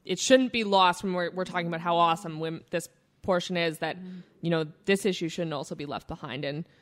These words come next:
Speaker 1: I really hope that talks accelerate in the lead up to Tokyo and, and they reverse it, because it's just,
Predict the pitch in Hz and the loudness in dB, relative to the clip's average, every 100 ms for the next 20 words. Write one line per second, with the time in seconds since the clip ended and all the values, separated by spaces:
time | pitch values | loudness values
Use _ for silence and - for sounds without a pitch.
0 | _ _ 165 175 170 160 151 - - - | _ _ 2 2 4 2 0 -6 -10 -2
1 | 151 175 - - 107 - - - 147 123 | -2 -2 -8 -6 -6 -6 -12 -12 -8 -8
2 | 135 139 127 - - _ - 165 160 160 | -6 -8 -10 -12 -16 _ -8 -6 -4 -4
3 | 156 - 175 143 - 151 143 131 131 139 | -6 -8 -6 -6 -6 -6 -4 -4 -6 -10
4 | - - 156 156 147 - - _ _ _ | -12 -8 -4 -4 -4 -6 -12 _ _ _
5 | _ _ 175 156 151 196 - - 151 156 | _ _ -8 -6 -6 -6 -8 -8 -8 -8
6 | 151 - - 165 - 147 - - - | -8 -14 -12 -12 -10 -10 -10 -14 -18